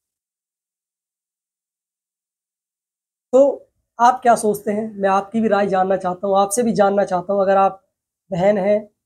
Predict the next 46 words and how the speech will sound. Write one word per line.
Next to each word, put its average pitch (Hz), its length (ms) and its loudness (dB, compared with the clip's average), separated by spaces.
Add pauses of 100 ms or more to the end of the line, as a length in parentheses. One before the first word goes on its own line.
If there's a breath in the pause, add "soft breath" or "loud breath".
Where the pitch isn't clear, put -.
महिलाएं 190 440 0
हैं, 196 200 -4
भाई 214 420 -6
हैं, 185 200 -4
जो 214 160 -2
भी 247 160 -2
हैं, 196 240 -6 (400)
योग 208 160 0
से 214 100 0
जुड़े 196 240 2
हुए 196 100 0
व्यक्ति 185 360 -6
हैं, 175 140 -12 (360)
तो 214 60 -2
आपकी 233 300 0
समझ 214 320 -2
क्या 190 120 -4
कहती 175 400 -10
है, 175 180 -12 (360)
मुझे 196 320 0
आप 196 180 0
ये 185 100 -4
जरूर 165 260 -10
बताइए। 160 320 -20 (360)
कुछ 208 180 -6
तर्क 240 280 0
मैंने 220 180 2
आपको 208 220 -2
दिए 190 260 -4
हैं, 180 160 -8 (300)
कुछ 160 180 -12
बातें 180 320 -2
मैंने 220 180 2
आपको 190 220 -4
बताई 180 360 -4
हैं, 170 240 -10 (500)
आप 196 240 -2
कितने 240 260 0
सहमत 220 340 0
हैं 233 100 -2
मुझे 220 240 0
नहीं 214 240 0
पता 190 220 0
मेरी 185 180 -2
बातों 180 300 -4
से, 180 140 -8